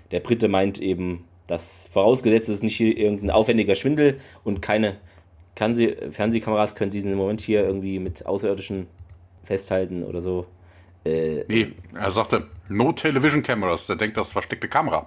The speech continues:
Speaker 1: Ach so, genau.
Speaker 2: „Pop out at any minute.“
Speaker 1: <laughs>
Speaker 2: Und diese,
Speaker 1: Ja.
Speaker 2: ja, diese Aliens who threaten to destroy this, äh, the Earth. Ja.
Speaker 1: Genau, und Hammond sagt nochmal, ja, die Goa'uld. Und der Brite so, „Hä, haben die die Gates gebaut oder wie?“ Und Davis, „Nee, nee, Sir,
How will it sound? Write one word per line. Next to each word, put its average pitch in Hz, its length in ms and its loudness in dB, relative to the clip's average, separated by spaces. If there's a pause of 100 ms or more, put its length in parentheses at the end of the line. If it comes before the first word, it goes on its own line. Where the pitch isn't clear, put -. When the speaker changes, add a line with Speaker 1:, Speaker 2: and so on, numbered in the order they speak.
Speaker 1:
Ach 120 100 0
so, 104 220 2
genau. 82 280 -6
Speaker 2:
„Pop 247 300 2
out 202 320 4
at 175 160 0
any 180 160 4
minute.“ 135 380 2 (240)
Speaker 1:
<laughs> 117 200 -6
Speaker 2:
Und 135 180 -4
diese, 127 420 4 (420)
Speaker 1:
Ja. 92 220 -4
Speaker 2:
ja, 143 200 2
diese 117 280 0
Aliens 113 640 0
who 113 80 0
threaten 98 320 0
to 104 100 -6
destroy 90 460 -6
this, - 260 -10 (460)
äh, 92 120 -12 (300)
the 95 120 -4
Earth. 82 140 -6 (600)
Ja. 98 60 -2
Speaker 1:
Genau, 82 220 -2
und - 360 -8 (120)
Hammond 101 280 2
sagt 90 260 0
nochmal, 87 220 -2
ja, 87 220 0
die 90 180 -10
Goa'uld. 101 600 0
Und 80 340 -12 (460)
der 76 100 -10
Brite 85 360 -10
so, 78 140 -12
„Hä, 98 240 0
haben 98 160 -2
die 98 80 -8
die 92 260 -10
Gates 139 300 2
gebaut 143 340 -2
oder 113 160 -4
wie?“ 139 300 -4
Und 98 240 -8
Davis, 101 240 -2
„Nee, 120 140 0
nee, 113 180 2
Sir, 110 320 0